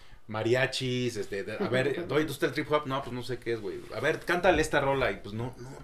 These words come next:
Speaker 1: no le daba, o sea, iban para un lado o se iban totalmente para el
Speaker 2: No
Speaker 1: otro.
Speaker 2: cuajaba.
Speaker 1: Y terminé yo siendo el güey que, pues, tenía que cantar para, aparte las canciones, la mayoría eran mías,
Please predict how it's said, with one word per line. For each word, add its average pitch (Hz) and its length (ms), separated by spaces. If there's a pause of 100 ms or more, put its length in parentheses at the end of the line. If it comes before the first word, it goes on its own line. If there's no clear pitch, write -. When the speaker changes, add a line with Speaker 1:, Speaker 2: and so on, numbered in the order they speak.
(140)
Speaker 1:
no 147 60
le 170 140
daba, 170 240
o - 60
sea, 120 120
iban 156 220
para 131 120
un 151 140
lado 151 340 (340)
o 107 120
se 123 120
iban 127 180
totalmente 113 400
para 107 120
el 101 60
Speaker 2:
No 156 60
Speaker 1:
otro. - 100
Speaker 2:
cuajaba. 139 460 (300)
Speaker 1:
Y 127 120
terminé 123 420
yo 143 140
siendo 117 320
el 117 80
güey 104 260
que, 101 300 (240)
pues, - 140
tenía 92 300
que 110 120
cantar 127 440
para, 82 320 (920)
aparte 117 320
las 117 120
canciones, 110 340
la 98 80
mayoría 98 300
eran 107 160
mías, 95 360